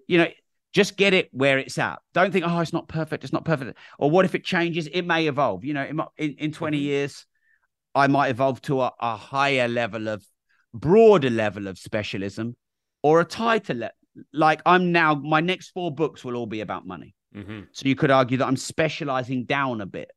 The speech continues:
Speaker 1: from, you know, what I've been doing over the years. Um, now, in terms of expanding the vision,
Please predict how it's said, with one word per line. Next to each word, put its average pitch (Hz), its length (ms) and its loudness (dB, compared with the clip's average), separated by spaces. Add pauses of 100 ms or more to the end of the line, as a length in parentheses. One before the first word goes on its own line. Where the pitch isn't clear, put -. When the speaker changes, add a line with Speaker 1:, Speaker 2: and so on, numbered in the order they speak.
Speaker 1:
from, 98 460 -6
you 104 120 -4
know, 95 100 -6
what 98 160 -8
I've 92 100 -10
been 95 180 -10
doing 95 400 -10 (440)
over 92 220 -2
the 71 120 -10
years. - 440 -12 (680)
Um, 123 380 2 (960)
now, 143 400 0 (560)
in 151 120 0
terms 214 260 2
of 185 60 0
expanding 175 640 0
the 104 80 -2
vision, 92 520 -8